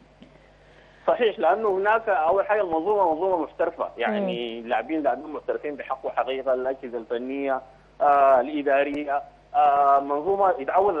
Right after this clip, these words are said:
Speaker 1: على الاحتراف منذ الصغر، يعني عارفين،
Speaker 2: صحيح.
Speaker 1: والقوانين بتطبق بصرامة، ما في مجاملة،
Speaker 2: يعني هسه
Speaker 1: يعني
Speaker 2: زي،
Speaker 1: كل
Speaker 2: زي
Speaker 1: مدرب
Speaker 2: مشرف
Speaker 1: بس
Speaker 2: ال-، مشرف اللعيبة اللي مشى ياخذ الفرشة وبعد كده جاء تم استبعاده،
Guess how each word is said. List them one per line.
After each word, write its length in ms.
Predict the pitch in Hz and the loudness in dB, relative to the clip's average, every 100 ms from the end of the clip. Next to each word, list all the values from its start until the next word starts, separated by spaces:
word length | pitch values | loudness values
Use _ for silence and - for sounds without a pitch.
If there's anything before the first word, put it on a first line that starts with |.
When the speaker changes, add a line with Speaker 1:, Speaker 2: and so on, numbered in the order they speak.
| 135 | 0
Speaker 1:
على 120 | 127 | -2
الاحتراف 440 | 120 - 147 170 | -6 -2 -2 -2
منذ 320 | 156 160 147 123 | -6 -6 -6 -6
الصغر، 340 | 165 160 185 - | -2 2 0 0
يعني 420 | 143 127 120 123 117 | -2 0 0 -4 0
عارفين، 240 | 123 - 101 | 0 0 -2
Speaker 2:
صحيح. 60 | 143 | 0
Speaker 1:
والقوانين 520 | 143 131 139 147 185 | 0 2 -2 -2 -4
بتطبق 440 | 165 147 185 175 156 | -6 -4 -4 -2 0
بصرامة، 540 | 135 131 139 170 147 | 0 0 0 0 0
ما 140 | 151 170 | 0 -2
في 100 | 147 | -4
مجاملة، 260 | 127 151 | -4 4
Speaker 2:
يعني 220 | 262 277 | 8 8
هسه 80 | 302 | 6
Speaker 1:
يعني 100 | 302 | 6
Speaker 2:
زي، 200 | 262 254 | 4 4
Speaker 1:
كل 60 | 226 | 8
Speaker 2:
زي 180 | 247 247 | 10 10
Speaker 1:
مدرب 100 | 294 | 8
Speaker 2:
مشرف 260 | - 294 | 6 6
Speaker 1:
بس 60 | 226 | 8
Speaker 2:
ال-، 300 | 233 214 - | 6 4 0
مشرف 340 | 233 233 220 | 0 0 0
اللعيبة 320 | 220 220 277 254 | 2 4 6 6
اللي 100 | 240 | 4
مشى 160 | - | 4
ياخذ 240 | 240 233 208 | 4 4 -2
الفرشة 420 | - 262 - 220 | -2 -6 0 0
وبعد 200 | 185 180 | 2 0
كده 200 | 254 226 | 0 0
جاء 300 | 190 220 214 | 4 4 4
تم 220 | 220 220 | 0 -2
استبعاده، 500 | 185 202 180 196 180 | -2 -2 2 2 2